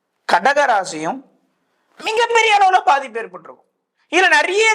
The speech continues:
கடகமும் விருச்சகமும் நிச்சயமா ஃப்ளைட் ஏறி இருப்பாங்க. சேலஞ்ச் பண்ண முடியாதனால நிறைய ஃப்ளைட், ஒண்ணு கம்பெனி டூர் போயிருப்பாங்க, வெளிநாட்டு வேலைக்கு போயிருப்பாங்க. ஃப்ளைட்டே ஏறாதவங்க மிகப்பெரிய அளவுல டிப்ரெஷன்ல போய் மாட்டிருப்பீங்க. அப்ப இந்த விருச்சகம், மீனம், கடகம் ஆகிய ராசிகள் வருகின்ற இரண்டாயிரத்தி இருபத்தஞ்சு மே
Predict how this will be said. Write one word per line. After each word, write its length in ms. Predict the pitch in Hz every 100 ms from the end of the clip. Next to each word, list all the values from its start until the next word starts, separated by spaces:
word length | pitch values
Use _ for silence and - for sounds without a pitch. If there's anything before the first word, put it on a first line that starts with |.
| 440
கடகமும் 520 | 330 302 349 370 370 302
விருச்சகமும் 440 | 302 277 302 359
நிச்சயமா 280 | 269 349 349 339
ஃப்ளைட் 280 | 311 359 294
ஏறி 120 | 262
இருப்பாங்க. 260 | 214 185 165 -
சேலஞ்ச் 340 | 285 320 277
பண்ண 100 | 247 240
முடியாதனால 380 | 214 190 180 175
நிறைய 220 | 233 285 320
ஃப்ளைட், 280 | 311 277 208 - _ _ 240
ஒண்ணு 160 | 320 302
கம்பெனி 260 | 277 285 320 320
டூர் 180 | 320 294
போயிருப்பாங்க, 320 | 294 330 311
வெளிநாட்டு 340 | 277 311 285 285
வேலைக்கு 220 | 302 269
போயிருப்பாங்க. 320 | 269 285 359 403 _ _ _ -
ஃப்ளைட்டே 360 | 294 403 403 392 339
ஏறாதவங்க 480 | 320 311 330 359 294
மிகப்பெரிய 420 | 415 466 453 427 381
அளவுல 240 | 339 311 269
டிப்ரெஷன்ல 380 | 277 294 233 247
போய் 120 | 233 214
மாட்டிருப்பீங்க. 440 | 190 156 123 98 _ _ - - -
அப்ப 120 | 605 427
இந்த 120 | 392 320 311
விருச்சகம், 600 | 403 453 466 427 440 427 381
மீனம், 420 | 392 403 392 392 339
கடகம் 360 | 339 359 370 330
ஆகிய 180 | 330 294 285
ராசிகள் 460 | 359 359 339 370 330
வருகின்ற 300 | 311 311 302 277
இரண்டாயிரத்தி 500 | 359 381 381 339 302
இருபத்தஞ்சு 440 | 330 339 339 339 339
மே 100 | 294